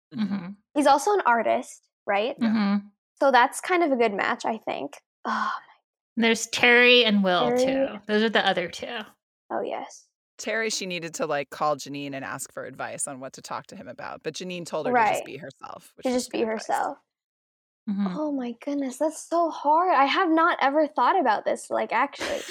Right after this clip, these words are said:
Speaker 3: <laughs>
Speaker 2: Wait, which one is the one that she meets at, is it the super special?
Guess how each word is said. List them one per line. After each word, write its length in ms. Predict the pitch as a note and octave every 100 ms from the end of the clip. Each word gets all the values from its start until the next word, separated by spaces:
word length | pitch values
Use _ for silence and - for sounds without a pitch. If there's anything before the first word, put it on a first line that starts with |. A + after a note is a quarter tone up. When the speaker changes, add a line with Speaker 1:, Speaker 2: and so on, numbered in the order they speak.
| -
Speaker 3:
<laughs> 200 | - C#4
Speaker 2:
Wait, 240 | F4 -
which 200 | D#4 F#4
one 100 | B4+ B4+
is 60 | A4+
the 100 | F#4
one 140 | F4
that 100 | E4+
she 140 | D#4+ C#4+
meets 260 | C4+ C4 - _ _
at, 160 | B3 B3 - -
is 160 | C#4
it 80 | F4+
the 80 | F4+
super 300 | E4+ A#3 B3
special? 560 | B3 C4 - C4+ C#4